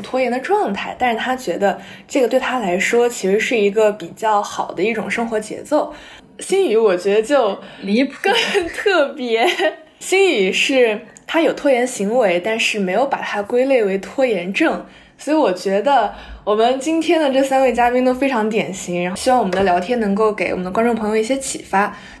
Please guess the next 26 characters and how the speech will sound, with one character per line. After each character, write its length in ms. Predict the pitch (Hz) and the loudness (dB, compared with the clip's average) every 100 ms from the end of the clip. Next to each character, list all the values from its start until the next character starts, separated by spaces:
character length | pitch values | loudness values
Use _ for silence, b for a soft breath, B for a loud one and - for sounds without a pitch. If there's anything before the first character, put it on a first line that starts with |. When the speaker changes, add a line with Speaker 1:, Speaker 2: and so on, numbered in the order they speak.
| B | B
Speaker 1:
啊， 120 | - | -4
那 120 | 233 285 | 0 2
在 140 | 294 | 0
开 160 | 294 339 | 0 -2
始 120 | 190 | 0
之 140 | 220 | -4
前 500 | 254 - 190 180 196 208 | -4 -2 0 2 2 2
也 60 | |
要 220 | 190 175 | 2 0
说 300 | 208 - 208 | 0 0 2
一 100 | 202 | 2
个 80 | 196 | 2
disclaimer， 760 | 190 190 - 214 214 208 170 - | 0 -2 -6 -6 -4 -4 -6 -6
我 100 | 196 | -4
们 320 | 185 190 208 | 0 0 0
这 160 | 220 254 | 2 0
一 40 | |
期 180 | 240 247 | 0 -4
所 160 | 247 226 | -2 -2
讨 240 | - - | -2 -2
论 160 | 214 220 | 0 0
的 100 | 208 | 0
主 140 | 190 | -2
要 160 | 120 220 | -2 0
是 220 | - 226 | 0 0
我 160 | 190 | -2